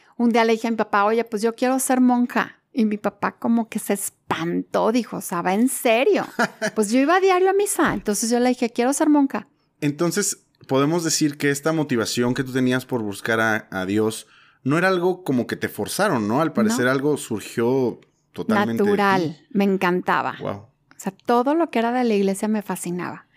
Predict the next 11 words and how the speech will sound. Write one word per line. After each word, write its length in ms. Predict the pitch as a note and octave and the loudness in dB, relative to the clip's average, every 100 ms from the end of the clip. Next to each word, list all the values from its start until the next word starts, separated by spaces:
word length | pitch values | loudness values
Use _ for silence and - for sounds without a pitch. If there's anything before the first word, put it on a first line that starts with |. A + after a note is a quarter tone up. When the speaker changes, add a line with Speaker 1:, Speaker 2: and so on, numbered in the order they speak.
| _ - - - - | _ -20 -20 -16 -2
Speaker 1:
Entonces, 680 | A3 G#3+ A#3 A3+ G#3+ A#3+ B3 | 0 2 2 0 2 0 2
este, 720 | A3+ A3 - A3 G#3+ G3 - | 0 0 -2 0 2 0 -4
de 300 | - G#3+ B3+ | -2 0 2
hecho, 180 | B3+ D#4+ | 0 -2
jugaba 440 | - C4+ A3+ A3 | -2 0 2 2
a 20 | A3+ | 2
dar 180 | A3+ | 4
misa. 500 | A3+ A3 - G3 F3 - _ _ - - - - - _ | 4 2 0 -4 -4 -12 _ _ -20 -18 -18 -18 -20 _
Te 140 | A#3+ | 2
lo 140 | A3 G3+ | 4 2
prometo. 520 | - G3 A3+ A3 - | 0 0 0 -2 -8